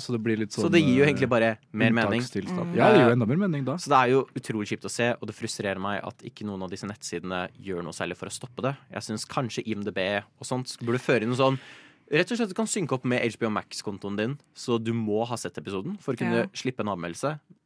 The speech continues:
Speaker 2: Føler jeg ville gitt mening, for dette begynner å bli et problem. Så jeg ser spesielt i spill, hvor spill får så latterlig dårlige anmeldelser. Nå har du prøvd å endre det sånn at du må vente to uker, tror jeg, etter spillet har kommet ut,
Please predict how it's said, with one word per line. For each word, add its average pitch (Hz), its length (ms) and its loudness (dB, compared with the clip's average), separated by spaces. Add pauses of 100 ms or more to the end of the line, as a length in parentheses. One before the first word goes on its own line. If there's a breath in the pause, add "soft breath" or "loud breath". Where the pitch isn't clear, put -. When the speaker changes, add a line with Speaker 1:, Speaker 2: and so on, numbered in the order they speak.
(100)
Speaker 2:
Føler 117 240 2
jeg 110 80 -6
ville 110 200 0
gitt - 120 -8
mening, 113 280 -2
for 135 120 -8
dette 123 120 -10
begynner 104 280 -2
å 82 40 -8
bli 82 80 -4
et 78 120 -10
problem. 95 400 -4 (320 soft breath)
Så - 120 -6
jeg 104 80 -4
ser 107 80 -4
spesielt 117 400 -4
i 113 80 -4
spill, 107 300 -6 (720)
hvor 110 120 0
spill 110 280 -2
får 107 400 -2
så - 320 -6
latterlig 131 480 -4
dårlige 98 240 2
anmeldelser. 87 440 -6
Nå 131 120 -2
har 143 120 4
du 151 80 -6
prøvd 131 200 0
å - 40 -4
endre 104 200 -2
det 104 100 -2
sånn 117 100 -2
at - 60 -6
du 113 60 -2
må 110 120 0
vente 98 440 0 (180)
to 107 300 -4
uker, 90 200 -8
tror 123 140 -4
jeg, 92 140 -4
etter - 160 -8
spillet 101 160 -6
har - 80 -8
kommet 95 240 -6
ut, 156 240 -8